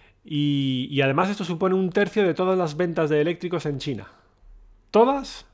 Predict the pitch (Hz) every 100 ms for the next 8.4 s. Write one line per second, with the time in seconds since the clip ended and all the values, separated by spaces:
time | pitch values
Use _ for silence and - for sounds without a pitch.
0 | _ _ _ _ _ _ _ - 175 247
1 | 269 214 160 175 277 - 302 311 214 254
2 | 254 254 165 120 120 90 - - - -
3 | - - 143 143 147 127 139 160 165 160
4 | - 190 - 160 147 123 120 123 123 120
5 | 160 165 151 139 135 127 120 127 139 123
6 | 131 135 123 123 113 107 - 175 123 110
7 | 185 233 151 139 156 165 131 - 120 -
8 | 104 110 110